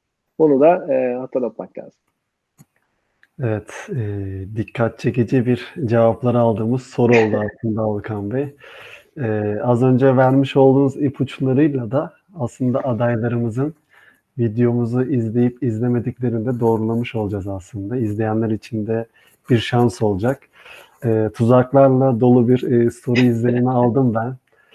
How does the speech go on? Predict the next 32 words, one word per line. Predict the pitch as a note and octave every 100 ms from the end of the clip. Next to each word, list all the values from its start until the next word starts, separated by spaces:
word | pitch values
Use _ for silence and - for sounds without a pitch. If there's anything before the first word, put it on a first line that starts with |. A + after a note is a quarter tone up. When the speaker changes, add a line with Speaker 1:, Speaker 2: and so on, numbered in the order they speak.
| - _ -
Speaker 2:
E, | A#2+ A2+ A2 G#2+ G#2+
vereceği | A#2 A#2+ B2+ B2
cevaplar | C3 B2+ F3+
aslında | C3 C3 - C#3 C#3+
bir | C#3+
kişilik | - C3+ C#3 - -
analizi | C3 B2+ B2+ B2+
oluşturmuş | C3 B2 - A#2+ G#2+
olacaklar. | A#2+ G#2+ G#2+ - D3+ D#3+ _ _ _ _ _ _ -
E, |
ama | A#2+ A2+ A2+ B2 C#3 D3+
şöyle | - C#3+ C#3
de | C#3
bir | C#3
izlenim | C#3 B2+ D#3
oluşmamalı | D3+ D3 D3 C#3+ B2 A2+
tabii | A2 A2+ A2
ki. | D3
Toplantı | C3 A#2 - B2+ A#2+ - C#3+
onda | C3 B2 B2+ A#2+
başlıyorsa | A#2+ - C3 A#2+
sekizde | C#3 B2 A#2 A#2 C3
gelelim | B2 A#2+ B2+
kesin | B2 B2+ A#2+ C3 A2+
diye, | A#2+ C#3
e, | C3+ A#2+ A#2
bir | B2+
izlenim | C3 A#2 A#2+ A#2+
de |
oluşmasın | C#3 C3+ - B2 -
tabii | A#2 A#2+ A#2
ki. | A2+ D#3+